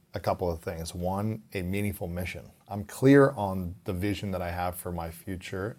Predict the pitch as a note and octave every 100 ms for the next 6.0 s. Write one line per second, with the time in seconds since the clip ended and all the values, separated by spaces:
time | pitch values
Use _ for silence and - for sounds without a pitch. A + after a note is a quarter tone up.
0 | - G2 F2+ G2 F2+ E2+ G2+ G2 G2 -
1 | F#2+ F2 F2+ E2 D#2+ D#2 - - - -
2 | G#2 F2 F2 G2 C3 C#3 B2 A2 G2 F#2+
3 | E2 - - _ _ - - - - -
4 | _ - G#2 C#3+ C#3 B2+ A#2 B2 B2 A2+
5 | G#2 G2+ F#2+ G#2+ G#2+ G2+ E2+ E2 -